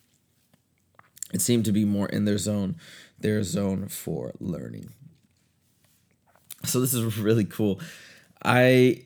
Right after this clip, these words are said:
this is something that I actually wanna test out with my sixth graders this year, if we can somehow squeeze it in. And I, I gotta tell you, just from my experience playing fantasy football, that is something that I had very little interest in almost my entire life.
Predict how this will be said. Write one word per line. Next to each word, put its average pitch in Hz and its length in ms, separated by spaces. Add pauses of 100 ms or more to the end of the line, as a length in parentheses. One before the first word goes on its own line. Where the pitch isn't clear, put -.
this 151 160
is 160 140
something 165 300
that 135 120
I 120 120
actually 127 280
wanna 110 220
test - 420
out 113 420
with 107 240
my 107 140
sixth - 340
graders 104 300
this 107 260
year, 104 300 (680)
if 107 160
we 117 80
can 110 120
somehow 113 380
squeeze 110 400
it 101 100
in. 104 240
And 123 140
I, 135 160
I 139 60
gotta 160 200
tell 151 200
you, 123 180
just 131 260
from 139 120
my 135 100
experience 120 400
playing 110 300
fantasy 107 400
football, 101 500 (600)
that 131 300
is 165 140
something 160 320
that 135 100
I 135 100
had 120 420
very 127 360
little 127 220
interest 110 480
in 104 300
almost 113 320
my 113 100
entire 104 380
life. 98 380